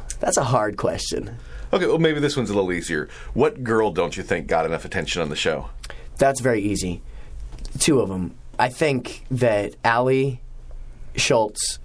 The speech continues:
Speaker 1: who came in third, uh, fantastic performer. Um, I just don't think she got enough praise for the excitement she had.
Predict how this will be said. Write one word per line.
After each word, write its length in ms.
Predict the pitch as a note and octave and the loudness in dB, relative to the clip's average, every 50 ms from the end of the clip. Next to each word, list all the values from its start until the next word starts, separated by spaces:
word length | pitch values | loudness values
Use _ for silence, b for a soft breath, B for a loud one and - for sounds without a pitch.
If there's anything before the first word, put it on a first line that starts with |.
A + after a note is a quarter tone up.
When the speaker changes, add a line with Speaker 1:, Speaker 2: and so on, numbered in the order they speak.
| - - | -4 -2
Speaker 1:
who 100 | - F3 | -2 2
came 220 | - A#3+ A3+ G3+ | 2 2 4 4
in 80 | D#3 C#3+ | 2 2
third, 340 | - E3+ E3 C#3 A#2 A2+ - - b b b b b b b b - - - - - - - | 4 4 4 4 4 0 -2 -8 b b b b b b b b 0 0 -2 -4 0 2 4
uh, 300 | C3 B2+ A#2 A#2 A2 - - - - - - - - - - - - - | 6 6 6 4 4 2 0 0 0 0 0 0 -4 -6 -6 -4 -4 0
fantastic 560 | - D#3 C#3+ D3 - F3 D#3+ E3+ - C#3+ B2+ | 2 2 2 4 4 2 2 2 0 -4 -2
performer. 580 | - A2+ G#2+ - C3 B2 A2 G#2 G#2+ G#2 - - - - - - - - B B B B B B B B B B - - - - - - - | -2 -2 0 2 0 2 2 2 0 0 -2 -4 -8 -14 -14 -14 -12 -12 B B B B B B B B B B -12 -10 -10 -10 -10 0 2
Um, 480 | A#2+ B2 A2+ A2 G#2+ G#2 G2 - - - - - | 2 4 4 4 2 2 0 -2 -4 -6 -2 0
I 120 | B2+ C3+ D3 | 2 2 2
just 320 | C#3 B2 D#3 F#3 F#3 F#3 | 2 2 2 2 4 4
don't 180 | - G#3 - - | 2 2 2 2
think 180 | - E3 C3 - | 0 0 0 0
she 120 | - D3 | -2 -2
got 260 | C3 B2 C3 A#2+ B2+ | 2 2 2 4 4
enough 280 | C#3 C#3 C3 A#2+ - - | 2 2 2 0 0 -4
praise 760 | - - - C#3 C#3 C3 B2 A#2 A2+ A#2 A2+ A2 - - - B B B B B B B B | -6 0 4 4 4 6 4 4 4 4 2 2 0 -2 -2 B B B B B B B B
for 260 | - - - C3 A#2+ | -2 2 4 4 4
the 340 | G#2+ G2+ B2 B2 A#2+ - - - | 4 4 4 4 4 2 -2 -2
excitement 640 | A#2+ A2+ - - - - C#3 C3+ - A2+ G2+ F#2 - - - - - - - - - | 0 0 2 2 4 4 4 2 0 -2 -4 -4 -6 -12 -16 -14 -14 -14 -14 -12 -4
she 220 | - - - C3 A#2 | -2 2 2 4 4
had. 320 | A#2 G#2 F#2+ F2+ D#2 - | 4 2 2 0 -2 -4